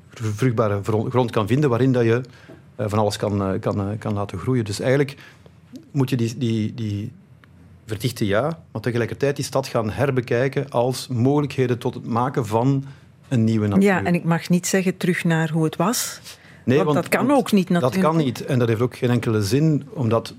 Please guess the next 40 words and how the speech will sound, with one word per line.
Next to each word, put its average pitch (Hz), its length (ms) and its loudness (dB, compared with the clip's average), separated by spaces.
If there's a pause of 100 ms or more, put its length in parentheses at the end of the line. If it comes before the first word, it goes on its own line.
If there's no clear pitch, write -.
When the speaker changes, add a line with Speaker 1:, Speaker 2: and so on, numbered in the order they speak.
(200)
Speaker 1:
door 117 160 0
het 117 100 -6
maken 123 300 0
van 127 80 0
die 113 80 -2
stad - 400 -4 (240)
heb 131 240 -6
je, 117 280 2 (160)
ehm, 104 260 -8 (240)
een 139 80 -6
verstoring 131 480 0
gebracht, 165 420 -6
zowel 110 260 -2
in 107 80 -2
de 101 60 -2
windpatronen, 139 760 -2
in 127 120 -4
de 101 80 -4
bezonning, 127 560 0 (100)
in 107 140 -4
de, 101 220 -4
de, 98 220 -6
de 101 100 -6
doorlaatbaarheid 101 640 0
van 101 160 -6
de, 104 220 -4
van 107 160 -6
de, 95 260 -4
van 107 140 -6
de 101 80 0
grond. 117 220 0
Dus 139 140 -4
eigenlijk 135 360 0 (480)
zit 135 260 -2
je 139 140 0
in 117 120 -2
een 110 160 0
nieuw 139 220 2
soort 123 400 -2
microklimaat, 143 760 -2